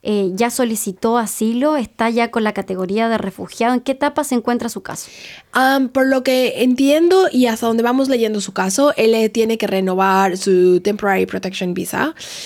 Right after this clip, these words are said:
Speaker 2: en junio. Entonces nosotros lo vamos a ayudar a renovar su proceso, a leer su statement, probablemente lo acompañemos a la entrevista. Eh,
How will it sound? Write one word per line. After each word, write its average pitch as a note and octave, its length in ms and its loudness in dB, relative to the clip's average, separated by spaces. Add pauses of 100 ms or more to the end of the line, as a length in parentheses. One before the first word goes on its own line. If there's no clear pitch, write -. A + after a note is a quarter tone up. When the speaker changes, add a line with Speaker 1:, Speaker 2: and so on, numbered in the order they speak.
(260)
Speaker 2:
en F#3+ 220 2
junio. A3+ 560 2
Entonces G3 380 0
nosotros G3 300 2
lo G#3 80 4
vamos F#3+ 400 0
a F#3 120 -2
ayudar F3+ 640 0
a F3+ 560 0
renovar F3+ 420 -2
su G3 160 -4
proceso, F#3 580 -2
a F3+ 100 -2
leer F3 320 0
su - 140 -6
statement, B3+ 680 0 (260)
probablemente F#3+ 540 2
lo F3+ 80 2
acompañemos F3 640 -2
a F3 80 -4
la E3+ 520 -2 (360)
entrevista. G3+ 920 0 (460)
Eh, G#3+ 440 4